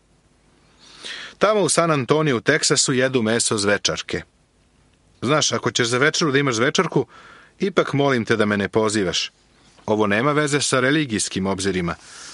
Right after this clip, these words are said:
nego sa mojim slabim stomakom. Pavle je ovde izneo veliki princip.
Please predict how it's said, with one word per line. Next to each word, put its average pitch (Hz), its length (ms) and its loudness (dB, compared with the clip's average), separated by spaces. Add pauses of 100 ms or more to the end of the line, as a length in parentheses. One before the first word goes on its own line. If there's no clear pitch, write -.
(160)
nego 92 200 -2
sa 92 160 -2
mojim 113 380 0 (320)
slabim 90 460 -2
stomakom. 92 640 -2 (2250)
Pavle 156 380 2
je 143 80 2
ovde 139 280 0
izneo 127 320 0
veliki 107 440 -2
princip. 87 600 -6